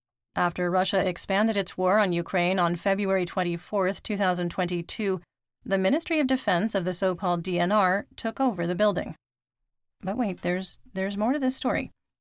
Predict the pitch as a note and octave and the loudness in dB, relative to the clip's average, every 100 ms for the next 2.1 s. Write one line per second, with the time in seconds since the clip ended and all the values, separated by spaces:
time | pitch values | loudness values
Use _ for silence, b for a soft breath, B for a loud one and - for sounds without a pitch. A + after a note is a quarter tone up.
0 | _ _ _ _ _ _ _ _ _ - | _ _ _ _ _ _ _ _ _ 0
1 | F#3+ G3 F3+ F3 G3+ G#3+ F#3 F3+ - F#3 | 0 2 0 2 2 2 2 0 -2 -2
2 | A3 | -2